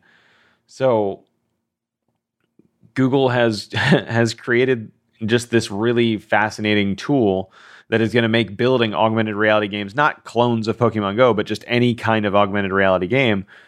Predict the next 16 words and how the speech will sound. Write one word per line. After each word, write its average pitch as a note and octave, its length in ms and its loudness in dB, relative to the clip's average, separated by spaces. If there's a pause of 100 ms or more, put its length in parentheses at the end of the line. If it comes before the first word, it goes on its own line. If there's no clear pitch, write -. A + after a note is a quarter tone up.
(340)
uh, F#2+ 340 2 (120)
a G#2+ 60 -2
lot A2 300 2
of G2 100 -4
fun. A2+ 560 -2 (920)
But A#2+ 240 2
it's A2+ 140 -8
also B2 380 0
going A#2 200 2
to A2 60 0
make A2 220 0
it - 120 -4
so A2+ 180 2
that G2 200 0
no B2+ 420 -2
other G#2+ 640 0